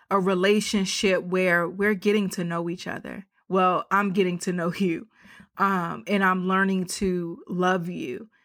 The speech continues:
I'm learning who you are. A lot of us don't even understand the characteristics of God. And that's a dangerous place to be in when you skip over the basics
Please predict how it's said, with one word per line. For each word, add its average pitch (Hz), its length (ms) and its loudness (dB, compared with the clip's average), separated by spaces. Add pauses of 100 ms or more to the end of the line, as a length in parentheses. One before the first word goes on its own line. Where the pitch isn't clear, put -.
(240)
I'm 190 240 2
learning 190 580 2
who 226 220 0
you 190 240 2
are. 170 460 2
A 147 100 0
lot 208 260 2
of 208 140 -2
us 190 180 2
don't 214 280 2
even 185 260 2
understand 202 760 0
the 175 80 -4
characteristics 226 1040 -2
of 160 160 -6
God. 101 360 -4 (1400)
And 233 140 6
that's 294 200 2
a 339 80 2
dangerous 240 640 2
place 233 380 0
to 208 140 0
be 208 240 0
in 269 240 0
when 214 140 4
you 208 100 2
skip 208 360 -2
over 190 220 2
the 175 120 -4
basics 202 600 0